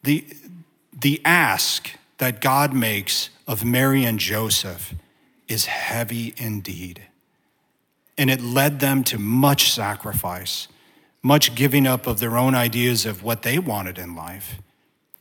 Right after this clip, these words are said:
for the sake of listening to God and following him. It led to much suffering as well. It's not what they asked for, but it is what God gave them.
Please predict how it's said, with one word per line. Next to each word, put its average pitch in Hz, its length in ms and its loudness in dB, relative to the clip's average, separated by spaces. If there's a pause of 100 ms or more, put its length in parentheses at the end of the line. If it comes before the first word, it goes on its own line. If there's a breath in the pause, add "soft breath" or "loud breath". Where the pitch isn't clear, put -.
(140)
for - 160 -4
the 110 60 -2
sake 113 400 -2
of 98 180 -6
listening 107 460 -2
to 98 60 -8
God 101 320 -4
and 101 120 -6
following 98 460 -8
him. 135 260 0
It 110 80 -2
led 107 200 -4
to 110 80 -4
much 110 440 -2 (300 loud breath)
suffering 107 800 -2
as 98 180 -4
well. 90 360 -16 (2250)
It's 127 120 -4
not 208 160 2
what 160 120 -2
they 107 100 -2
asked 120 320 0
for, 78 360 -14 (920 soft breath)
but 120 120 0
it 123 100 -2
is 170 180 2
what 139 180 -2
God 117 300 -4
gave 127 300 -4
them. 85 320 -16